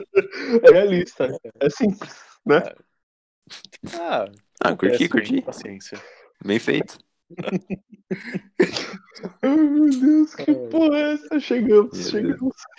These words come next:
Speaker 2: Ah,
Speaker 3: Chegamos ao ponto.
Speaker 2: uma... Uma que a minha seria meio semelhante, no Play Center tinha uma boomerang, que você, que ele puxava o carrinho até o topo, aí ele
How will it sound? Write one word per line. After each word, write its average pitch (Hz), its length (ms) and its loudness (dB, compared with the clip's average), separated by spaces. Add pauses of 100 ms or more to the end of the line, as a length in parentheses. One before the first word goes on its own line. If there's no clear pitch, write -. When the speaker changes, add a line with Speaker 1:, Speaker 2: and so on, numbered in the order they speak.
(240)
Speaker 2:
Ah, 254 180 4
Speaker 3:
Chegamos 95 300 0
ao 113 100 2
ponto. 196 280 -6
Speaker 2:
uma... 220 120 -4 (440)
Uma 196 160 -4
que - 120 -10
a 196 60 -4
minha 175 220 -4
seria 156 320 -4
meio 143 580 -6
semelhante, 135 680 -8
no 123 100 -14
Play 151 200 -10
Center 139 440 -12
tinha - 180 -14
uma 117 100 -6
boomerang, 123 600 -6 (200)
que - 140 -12
você, 123 380 -6
que - 120 -10
ele 135 80 -4
puxava 143 380 -4
o 143 40 -12
carrinho 127 260 -6
até 127 100 -8
o 123 80 -6
topo, 135 500 -12 (760)
aí 127 220 0
ele 127 540 -10